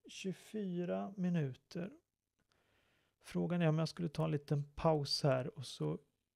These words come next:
kör vi de sista temana som en extra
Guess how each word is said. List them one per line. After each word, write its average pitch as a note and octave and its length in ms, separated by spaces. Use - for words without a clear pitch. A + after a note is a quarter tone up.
kör - 300
vi C#3+ 80
de D3+ 140
sista - 420
temana C#3 640
som C#3 260
en C#3 200
extra C#3+ 760